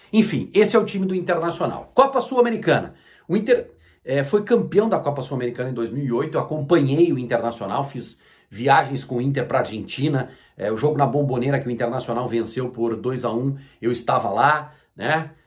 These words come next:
É, aquele timaço montado pelo Tite, fiz a final aqui em Porto Alegre contra o Estudiantes, e posso passar pra vocês que, o,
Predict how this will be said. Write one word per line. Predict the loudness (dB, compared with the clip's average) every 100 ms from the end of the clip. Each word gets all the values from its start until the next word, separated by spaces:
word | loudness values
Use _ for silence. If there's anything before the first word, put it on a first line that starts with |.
| _
É, | -2 2 4 4 2
aquele | -2 -8
timaço | -6 -6 0 0 0 -4
montado | -6 0 0 0
pelo | -4 -8 -10
Tite, | -8 -8 -6 -10 -12 -16 _
fiz | -2 0 2
a |
final | 0 0 4 4 4
aqui | -2 -6
em | -6
Porto | -6 -4
Alegre | 0 2 0 -4
contra | -6 -6 -6
o |
Estudiantes, | -6 -6 -4 -4 -4 -8 -16 _ _
e | -2
posso | 2 2 2
passar | 0 0 0
pra | -2
vocês | -4 -4 -4 -6
que, | -4
o, | -6